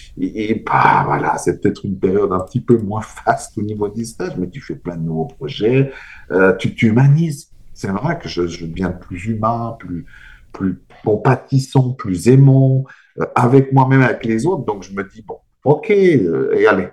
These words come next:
partons nouveau pour un tour, une petite danse nouveau, euh, de la vie.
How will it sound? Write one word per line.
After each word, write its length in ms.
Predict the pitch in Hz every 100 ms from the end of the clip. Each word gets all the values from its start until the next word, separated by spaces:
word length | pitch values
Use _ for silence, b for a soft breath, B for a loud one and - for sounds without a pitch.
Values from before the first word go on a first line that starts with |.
| _ b _ -
partons 420 | - - - 151
nouveau 260 | 131 120 135
pour 220 | 135 113
un 80 | 110
tour, 400 | - 120 104 -
une 120 | 104 95
petite 400 | 113 - 104 90
danse 420 | 113 113 - -
nouveau, 460 | 92 90 92 87
euh, 260 | 80 69 87 95
de 60 |
la 120 | 98 98
vie. 240 | 98